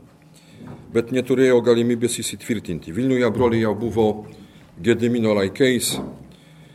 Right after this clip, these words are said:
jo valdymo metu pranciškonai turėjo savo bažnyčias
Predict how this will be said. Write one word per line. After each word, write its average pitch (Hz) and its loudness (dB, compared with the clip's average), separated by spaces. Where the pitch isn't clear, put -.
jo 107 2
valdymo 113 2
metu 117 0
pranciškonai 113 -2
turėjo 107 0
savo 107 -2
bažnyčias 104 -2